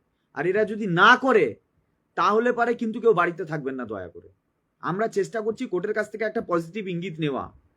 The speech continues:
প্রি সিলেকশন এবং আনটেন্টেড ডিসেবল ক্যান্ডিডেটদের কাছ থেকে। যদি ওটা কোর্ট পজিটিভ ইঙ্গিত আমাদের দিয়ে দেয়, তাহলে দয়া করে, আর বাড়ি থেকে বে-,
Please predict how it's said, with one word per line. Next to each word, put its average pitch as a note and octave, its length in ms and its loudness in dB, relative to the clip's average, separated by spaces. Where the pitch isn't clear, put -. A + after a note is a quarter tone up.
প্রি F#3 140 -2
সিলেকশন G#3 440 0
এবং G#3 140 -2
আনটেন্টেড F3+ 520 0
ডিসেবল D#3+ 300 0
ক্যান্ডিডেটদের C3 520 -4
কাছ G#2+ 220 -6
থেকে। - 200 -16
যদি G3 260 6
ওটা A#3 280 8
কোর্ট G#3+ 400 6
পজিটিভ F#3 480 -4
ইঙ্গিত F3+ 300 -6
আমাদের F3+ 360 -4
দিয়ে D3 200 0
দেয়, D#3+ 300 4
তাহলে F#3+ 220 2
দয়া F3+ 260 6
করে, A#3 320 0
আর E3 180 2
বাড়ি E3+ 320 2
থেকে A#3 280 -2
বে-, F3+ 260 4